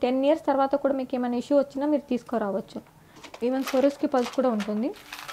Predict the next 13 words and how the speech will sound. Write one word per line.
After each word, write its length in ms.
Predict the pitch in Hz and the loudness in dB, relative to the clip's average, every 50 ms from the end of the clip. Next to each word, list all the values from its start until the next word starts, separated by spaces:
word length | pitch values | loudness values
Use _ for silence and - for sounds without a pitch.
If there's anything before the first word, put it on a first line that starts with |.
| - - - - - - - - - - | -14 -14 -14 -14 -10 -8 -6 -6 -4 -4
ఇది 80 | 220 - - | -6 -6 -6
చూడండి 340 | - 170 - - - - - - - - _ _ _ _ _ _ _ - - - - _ _ - _ _ _ _ _ _ _ _ - - - | -10 -12 -12 -12 -12 -12 -12 -14 -16 -20 _ _ _ _ _ _ _ -20 -20 -20 -20 _ _ -20 _ _ _ _ _ _ _ _ -20 -14 -6
Swarovski 420 | - 247 226 220 214 - - 202 190 - | -4 -2 -2 -2 -4 -4 -6 -6 -6 -4
పల్స్, 220 | 185 185 - - - - - _ - - - _ - - 254 | -6 -8 -8 -12 -16 -20 -20 _ -20 -20 -20 _ -2 2 4
ఈచ్ 160 | 294 285 - 294 277 | 4 4 4 2 2
లైన్ 180 | 254 247 269 269 269 | 2 2 0 -2 -2
మీకు 120 | 262 - 320 311 269 | -2 0 0 0 2
నైన్ 120 | 247 254 240 262 | 0 0 0 -2
ఫిఫ్టీ 180 | 247 - 254 240 | 0 0 0 0
రూపీస్ 280 | 226 - 247 262 262 - - 214 202 - | 0 0 -2 -2 -2 -4 -8 -4 -2 -2
పడుతుంది. 380 | 214 185 - - 170 175 190 - 220 214 - - - - - - - - - - - - - - - - - - - - - - - - - - - - - - - - - - - _ - - - - - - - - - - - - - - - - 247 | -2 -2 -4 -6 -10 -10 -10 -12 -14 -18 -20 -20 -20 -20 -20 -20 -20 -20 -20 -20 -20 -20 -20 -20 -18 -16 -8 -4 -4 -4 -2 -2 -2 -2 -2 -2 -2 -4 -6 -10 -12 -16 -18 -20 -20 _ -20 -16 -12 -8 -6 -6 -4 -4 -4 -6 -8 -8 -10 -10 -4 0 0
దీంట్లో 240 | 269 262 247 269 269 269 269 | 2 2 4 2 4 4 2
మీకు, 240 | 269 269 - 320 | 2 2 2 2